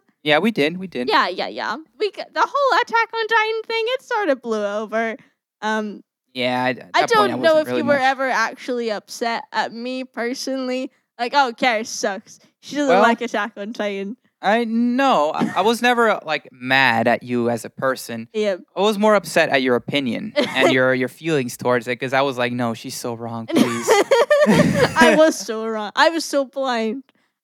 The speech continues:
Speaker 2: Um, so anyways, that happened.
Speaker 1: Yes,
Speaker 2: We
Speaker 1: so
Speaker 2: became friends.
Speaker 1: Yeah, we, we became closer friends.
Speaker 2: Then I started making Journey into Fandom, and
Speaker 1: Mm-hmm.
Speaker 2: I was looking for people to come on the show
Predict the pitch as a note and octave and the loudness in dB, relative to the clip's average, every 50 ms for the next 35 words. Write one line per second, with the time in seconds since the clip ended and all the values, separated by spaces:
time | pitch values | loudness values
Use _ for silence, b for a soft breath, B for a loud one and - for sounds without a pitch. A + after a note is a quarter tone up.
0 | _ _ - B3 A#3+ A#3+ A#3+ C4 A#3+ - _ _ - D#4 D4+ D4+ D4 C#4+ C4 A3+ | _ _ 2 2 2 2 0 -4 -8 -14 _ _ -2 2 2 2 2 0 -2 -4
1 | G#3 G#3 G#3 C#4+ - b b b b b _ - D4+ D#4 D#4 - - - G3+ G3+ | -6 -6 -6 -8 -10 b b b b b _ 4 4 4 4 2 -2 -6 -8 -8
2 | G3+ _ - G#3 G#3+ B3+ B3+ - - C4+ A#2 - - - - - - E4+ F#4+ - | -8 _ -14 -14 -12 -12 -10 -4 -2 0 0 0 -2 -8 -12 -6 -2 -2 -2 0
3 | - - A#3 - D#4 D4+ C#4 - - G3 F#3+ F#3 F#3+ G3 C4 - - - - C#3 | -2 -4 -4 -4 -4 -4 -4 -6 -8 -8 -6 -6 -8 -8 -12 -16 -10 -2 0 2
4 | A#2+ A#2+ D#3+ F3 E3 E3+ E3+ F#3+ - A3 G#3 F#3+ - F3+ D#3 D3 - - A#2+ - | 2 2 0 -4 -4 -6 -8 -8 -6 -4 -4 -2 0 0 0 0 -2 -6 -10 -12
5 | _ - A2+ - - E4 D#4+ E4 E4 E4 E4 E4+ - - E4 C#4+ C4+ C4 C4+ C4+ | _ -12 -12 0 2 2 2 2 2 0 -2 -4 -2 0 0 2 2 2 0 0
6 | D4+ C4 C4 B3 B3 - B3 A#3 A#3 - A#3 A3 G#3+ G#3+ G#3+ G#3+ G#3+ A3 - B3 | 0 0 0 0 0 -2 -6 -8 -4 -4 -2 -2 -2 -2 -4 -4 -4 -6 -10 -10
7 | B3 G3+ F#3+ F#3 F#3 F#3+ F#3 F3+ G3 A#3+ - _ _ - - D4 C#4+ A#3 A#3 A#3 | -8 -8 -8 -6 -6 -8 -8 -8 -10 -12 -12 _ _ -8 -4 2 4 6 6 6
8 | B3 A#3+ C#4+ E4+ - F4+ E4+ - E4+ D#4+ - E4+ E4 C4+ D#4 D4+ D#4 D4 - - | 4 2 2 0 0 -2 -4 -4 -4 -4 -4 -6 -6 -4 -4 -4 -4 -2 -2 -2
9 | D4 D4 D4 D4 C#4+ C#4+ C#4+ - - - G3+ F#3+ F#3 G3 | -2 -2 -2 -4 -6 -6 -8 -8 -6 -6 -6 -6 -8 -10